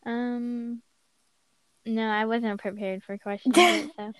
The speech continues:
Speaker 1: 'cause we had, we had trouble do-, before doing this. I
Speaker 2: Yeah,
Speaker 1: found trouble.
Speaker 2: Abby, we had some technical difficulties. I've never used Anchor before.
Speaker 1: Neither have I.
Speaker 2: But back to my
Speaker 1: But I
Speaker 2: birthday
Speaker 1: figured it out.
Speaker 2: situation, because we didn't sol-, or not really solve the issue. It's,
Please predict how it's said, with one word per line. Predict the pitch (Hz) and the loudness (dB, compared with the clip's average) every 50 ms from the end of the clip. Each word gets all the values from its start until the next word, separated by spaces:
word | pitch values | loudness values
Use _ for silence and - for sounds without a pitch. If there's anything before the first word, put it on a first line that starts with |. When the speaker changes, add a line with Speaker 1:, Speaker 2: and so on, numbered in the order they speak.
| - - | -8 -4
Speaker 1:
'cause | 254 240 | -2 2
we | 240 247 277 | 4 4 6
had, | 285 262 254 233 226 | 6 6 4 4 0
we | - - 214 | -4 -2 -2
had | 220 226 208 208 | -2 -2 -2 -6
trouble | - - 226 208 190 196 185 | -4 -2 -2 0 0 0 -2
do-, | 196 220 - - | -2 -6 -10 -10
before | 202 214 - - 208 196 | -10 -12 -14 -8 -6 -6
doing | 190 190 196 196 190 185 185 | -4 -4 -6 -6 -6 -6 -8
this. | 190 196 - - | -10 -10 -10 -10
I | 190 190 | -10 -6
Speaker 2:
Yeah, | 233 233 226 240 208 | -2 2 6 8 10
Speaker 1:
found | 202 - 190 185 - | 10 10 10 8 10
trouble. | 240 269 | 8 8
Speaker 2:
Abby, | 269 285 277 - - | 8 4 -2 -4 -4
we | 254 277 269 | -4 -4 -2
had | 277 311 311 | -2 -2 -2
some | - 311 302 | -2 -8 -8
technical | 262 254 240 233 226 240 233 226 | -4 -6 -6 -6 -6 -8 -6 -4
difficulties. | 208 196 202 - - 220 202 - 220 214 208 214 220 - - - - - | -4 -4 -6 -6 -12 -12 -8 -6 -4 -4 -4 -4 -6 -8 -12 -12 -2 4
I've | - 240 254 247 | 6 6 8 6
never | 254 240 233 240 254 | 4 0 0 0 0
used | 269 262 262 - - | -2 -4 -4 -4 -4
Anchor | - 226 220 220 220 | -4 -4 -4 -4 -6
before. | 208 214 208 - - 214 214 208 214 226 - _ _ _ _ _ _ _ _ _ _ _ _ _ _ _ _ _ _ _ _ _ _ _ _ _ _ _ _ 196 | -6 -6 -8 -6 -2 0 2 2 0 -2 -4 _ _ _ _ _ _ _ _ _ _ _ _ _ _ _ _ _ _ _ _ _ _ _ _ _ _ _ _ -12
Speaker 1:
Neither | 240 247 247 247 247 226 | -8 -6 -4 -4 -4 -6
have | 214 208 202 - | -6 -6 -8 -10
I. | 214 - 233 - _ _ _ _ _ _ _ _ _ _ _ _ _ _ - _ _ _ _ - | -12 -14 -14 -16 _ _ _ _ _ _ _ _ _ _ _ _ _ _ -20 _ _ _ _ 0
Speaker 2:
But | - 233 220 226 247 | 4 4 4 4 6
back | 262 302 349 359 - | 6 6 6 6 4
to | 381 | 0
my | 381 330 | 2 4
Speaker 1:
But | 247 247 240 | 4 4 4
I | |
Speaker 2:
birthday | 233 226 247 262 | 2 2 0 0
Speaker 1:
figured | - - - | -2 -2 -4
it | 262 | -4
out. | 269 | -4
Speaker 2:
situation, | 277 277 262 254 262 254 - 277 277 277 277 269 - | -4 -4 -4 -4 -4 -6 -6 -8 -8 -8 -8 -8 -6
because | 240 233 - 233 220 226 226 | -8 -6 -4 -4 -4 -4 -2
we | 233 226 | -4 -4
didn't | 214 226 214 220 208 190 - _ _ _ - 269 - - - | -4 -4 -6 -6 -6 -8 -10 _ _ _ -20 -20 -20 -16 -12
sol-, | - - - - - - 214 214 208 208 208 202 202 - - | -10 -8 -8 -6 -4 -2 0 0 0 0 0 -2 -4 -4 -4
or | 214 226 | -2 2
not | 240 269 294 277 - | 4 4 4 4 2
really | 294 285 262 220 | 2 2 2 2
solve | - - 220 220 214 208 | 4 4 4 4 4 0
the | 208 170 | -2 -2
issue. | 214 - - 220 220 214 | -2 0 2 4 4 4
It's, | 214 208 - | 4 2 -2